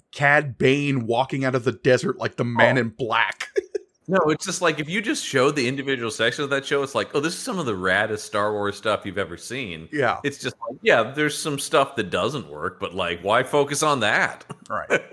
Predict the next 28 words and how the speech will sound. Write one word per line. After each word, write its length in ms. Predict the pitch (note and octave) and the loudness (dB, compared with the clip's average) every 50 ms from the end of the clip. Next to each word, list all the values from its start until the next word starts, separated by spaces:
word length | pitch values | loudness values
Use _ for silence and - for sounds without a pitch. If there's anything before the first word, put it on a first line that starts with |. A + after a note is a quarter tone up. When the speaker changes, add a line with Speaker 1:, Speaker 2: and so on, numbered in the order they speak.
| E3 E3 - _ _ D3 - - | -4 -4 -4 _ _ -20 -12 -4
Speaker 1:
And, 180 | C#3 B2+ B2+ C3 | -2 -2 2 2
like, 180 | B2+ B2+ - - | 0 0 0 -2
Obi-Wan, 640 | - D3+ D#3 - E3+ E3 D#3 D3+ D3 C#3+ C#3 C#3+ C3+ | -2 0 0 0 0 2 4 4 4 4 4 2 0
like, 260 | C3 B2+ A#2+ A2+ - - | -2 -2 -2 -2 -4 -10
yeah, 380 | - A2+ A#2+ A#2+ A#2 A#2 G#2+ G2+ | -10 -2 0 2 4 4 2 2
might 340 | G2+ G#2 A2 A2 A2+ A2+ - | -2 -4 -4 -4 -4 -6 -6
have 360 | G2 A#2+ A2+ G#2+ G#2 G#2+ G#2+ | -6 -4 -2 -2 -4 -6 -8
some 440 | - - - A#2 G#2+ G#2 G#2 G#2+ - _ | -10 -10 -8 -8 -8 -8 -10 -14 -16 _
weird, 640 | A#2+ G#2+ G#2+ A#2 A#2 A2 A2 A2 A2+ A2 A2 - - | -18 -14 -10 -8 -8 -6 -6 -6 -6 -8 -8 -10 -8
like, 300 | A2+ G#2 G#2 - - _ _ _ _ _ _ _ _ - _ | -6 -6 -6 -8 -10 _ _ _ _ _ _ _ _ -20 _
plot 500 | - - - B2+ A#2+ A#2+ B2 B2+ - - D3 | -18 -6 -2 0 0 2 0 0 -2 -6 -2
wibbly 340 | A2+ B2+ C3 A#2+ A#2 A#2+ A#2 | 0 2 2 2 2 0 -2
wobbliness, 840 | A2 A2 G#2+ G#2+ A2 A#2 A#2 A#2+ A#2 A2 G#2+ G#2 G#2 G#2 G#2+ - - | -2 0 0 2 2 2 0 -2 -4 -4 -6 -6 -6 -6 -6 -6 -6
and, 180 | A#2+ G#2+ G2+ G2+ | -6 -6 -6 -8
like, 240 | G2 G#2 G2+ - | -8 -10 -10 -6
maybe 220 | B2 A2+ A2+ A#2+ A#2+ | -4 -4 -2 -2 -2
the 100 | A2+ A#2+ | -2 -4
villains 480 | G2+ F#2+ G#2+ G#2 A2 A#2 A2+ A2 G#2+ A#2+ | -4 -4 -8 -8 -6 -6 -6 -6 -6 -6
aren't 220 | A2 A2 A2 - | -8 -8 -8 -8
as 100 | A#2+ G#2 | -8 -10
strong 340 | - - A#2+ G2+ A2 A2+ A2+ | -8 -8 -6 -6 -6 -6 -6
as 120 | G#2+ G2 | -8 -6
I 80 | G#2+ G2+ | -6 -6
would 100 | F#2+ G2 | -6 -6
like 200 | F#2+ G2 A2+ - | -6 -6 -6 -4
them 160 | - A#2 G#2+ | -6 -6 -6
to 60 | G2+ | -8
be, 180 | F#2+ F#2+ G2 F#2+ | -8 -10 -10 -10